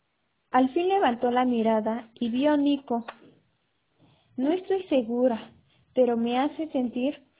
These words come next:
que hice un nuevo amigo". Nico miró fijamente a Iris.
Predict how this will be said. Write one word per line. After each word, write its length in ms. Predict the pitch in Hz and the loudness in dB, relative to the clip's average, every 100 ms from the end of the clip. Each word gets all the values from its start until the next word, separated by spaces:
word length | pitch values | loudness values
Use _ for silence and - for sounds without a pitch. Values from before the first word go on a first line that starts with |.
| _ - | _ -8
que 80 | 294 | -2
hice 420 | 311 339 381 349 | 0 0 0 0
un 240 | 302 302 285 | 2 2 4
nuevo 280 | 294 277 | 4 4
amigo". 440 | 247 233 233 214 208 - _ _ _ _ _ _ _ _ _ _ _ _ _ _ _ _ _ _ | 2 2 0 -2 -6 -10 _ _ _ _ _ _ _ _ _ _ _ _ _ _ _ _ _ _
Nico 340 | 285 370 370 480 | -2 -2 -2 0
miró 300 | 285 254 254 | 2 2 0
fijamente 640 | 285 277 254 226 226 247 | -4 -6 -4 -4 -2 -2
a 60 | 226 | -2
Iris. 480 | 220 240 214 - | -2 -4 -6 -10